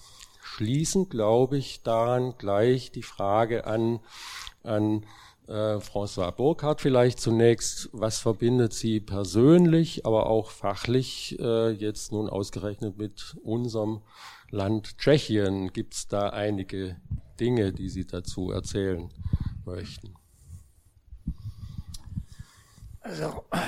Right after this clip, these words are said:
Speaker 2: was, äh, also mein erster Kontakt hat in Moskau stattgefunden. Ich traf dort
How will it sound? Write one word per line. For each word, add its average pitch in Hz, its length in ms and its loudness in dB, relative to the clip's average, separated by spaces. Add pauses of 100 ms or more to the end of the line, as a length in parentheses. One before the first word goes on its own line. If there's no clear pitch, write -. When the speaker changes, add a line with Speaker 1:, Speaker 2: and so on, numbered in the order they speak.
(140)
Speaker 2:
was, - 420 -8
äh, - 680 -18
also 123 340 -12 (260)
mein 127 160 -8
erster 135 300 -4
Kontakt 135 720 -6
hat 117 80 -4
in 113 160 -2
Moskau 104 480 -2
stattgefunden. 98 1040 -10
Ich - 440 -8
traf 127 400 2
dort 127 540 0